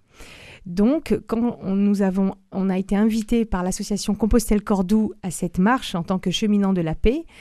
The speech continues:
et de la voie Soufi Alaouia, il n'y avait que du désir, justement, d'échanger et de poursuivre ce pèlerinage. Et même si certains disent que ce n'est qu'une légende, les sept dormants, nous devons,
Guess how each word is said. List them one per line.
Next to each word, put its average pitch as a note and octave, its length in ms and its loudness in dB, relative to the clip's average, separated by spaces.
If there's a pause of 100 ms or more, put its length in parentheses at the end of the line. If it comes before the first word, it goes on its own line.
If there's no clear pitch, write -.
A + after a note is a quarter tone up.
(220)
et F#3 100 0
de F#3 80 0
la F#3 140 2
voie F#3 440 -4
Soufi G3 300 -4
Alaouia, E3+ 580 -2 (400)
il A3+ 180 6
n'y A#3 120 6
avait B3+ 460 0 (180)
que C4+ 80 0
du G#3+ 180 2
désir, G#3+ 580 2
justement, G#3+ 680 -2 (340)
d'échanger G#3+ 1080 2
et A3 60 6
de A3 120 4
poursuivre A3+ 840 2
ce F#3+ 160 -2
pèlerinage. A3+ 880 4 (460)
Et G#3+ 120 6
même D4+ 280 4
si C4 320 -2
certains A#3 420 0
disent A3+ 300 2
que - 100 -2
ce G3+ 160 -2
n'est G#3 160 2
qu'une G3+ 260 -2
légende, G#3 600 4 (280)
les F#3 120 0
sept G3+ 260 0
dormants, G3 480 0 (400)
nous A3 160 6
devons, C4 680 2